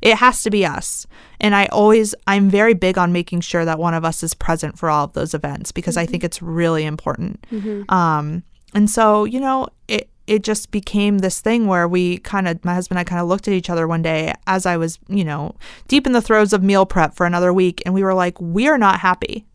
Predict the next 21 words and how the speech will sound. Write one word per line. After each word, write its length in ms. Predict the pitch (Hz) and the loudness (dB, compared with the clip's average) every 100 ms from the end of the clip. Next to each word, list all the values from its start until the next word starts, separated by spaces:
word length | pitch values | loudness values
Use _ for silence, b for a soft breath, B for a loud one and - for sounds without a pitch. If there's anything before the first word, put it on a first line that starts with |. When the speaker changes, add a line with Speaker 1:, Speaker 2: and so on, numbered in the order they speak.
| - | -8
Speaker 1:
We 160 | 190 214 | -2 0
feel 200 | 208 214 | 2 4
like 240 | 185 175 | 4 2
weekends 400 | 180 196 214 214 | -2 -2 0 0
are 120 | 190 175 | 0 0
a 60 | |
hustle 540 | 175 185 - - - - | 0 0 0 -2 -2 0
of 320 | 170 160 165 | 0 0 -4
Speaker 2:
Mm. 440 | 262 247 233 240 - | -10 -12 -12 -10 2
Speaker 1:
grocery 320 | 269 - 180 | 4 4 2
shopping 480 | 170 156 - - 190 | 0 -2 -6 -6 -2
and 140 | 202 | 0
meal 160 | 240 233 | 2 0
prep 400 | 220 165 156 - B B B | 0 -2 -2 -6 B B B
and 440 | 185 180 170 170 - | -2 -2 -2 -4 -2
getting 260 | 208 233 233 | 0 2 2
everything 280 | 226 226 | 2 2
ready 180 | 208 185 | 2 2
for 160 | 180 190 | 0 0
the 100 | 185 | 2
week 260 | 240 233 | 2 0